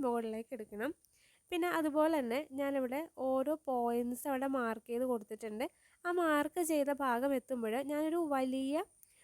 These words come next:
ബീഡാണ് ഇട്ട് കൊടുക്കാൻ ഉദ്ദേശിക്കുന്നത്. അപ്പോൾ നമ്മൾ കഴിഞ്ഞ ദിവസം ചെയ്തിട്ടുണ്ടായിരുന്ന വീഡിയോസ് കണ്ടിട്ടുണ്ടെങ്കിൽ എല്ലാവർക്കും കുറച്ചെങ്കിലും ഒരു ഐഡിയാസ് കിട്ടും കേട്ടോ. അപ്പോൾ നമുക്കിത് ചെയ്ത് തുടങ്ങാമേ.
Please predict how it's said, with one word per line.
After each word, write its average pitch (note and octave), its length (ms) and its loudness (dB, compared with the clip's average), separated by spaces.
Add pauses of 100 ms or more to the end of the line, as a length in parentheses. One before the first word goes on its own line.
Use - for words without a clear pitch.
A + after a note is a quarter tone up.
(140)
ബീഡാണ് C#4+ 520 2
ഇട്ട് A#3 120 -6
കൊടുക്കാൻ A#3 380 -2
ഉദ്ദേശിക്കുന്നത്. G#3+ 680 -6
അപ്പോൾ D#4 220 -8
നമ്മൾ D4 220 2 (180)
കഴിഞ്ഞ D4 300 0
ദിവസം D#4 400 0 (100)
ചെയ്തിട്ടുണ്ടായിരുന്ന B3 800 -2
വീഡിയോസ് A3+ 480 -4
കണ്ടിട്ടുണ്ടെങ്കിൽ A3+ 640 -6 (460)
എല്ലാവർക്കും D4 540 -2
കുറച്ചെങ്കിലും D#4+ 500 -2
ഒരു C4 100 -2 (100)
ഐഡിയാസ് A3+ 400 -6
കിട്ടും A3+ 280 -6
കേട്ടോ. G#3+ 220 -6 (560)
അപ്പോൾ F4 200 -4
നമുക്കിത് D#4+ 280 0 (100)
ചെയ്ത് B3+ 240 2
തുടങ്ങാമേ. A3 520 0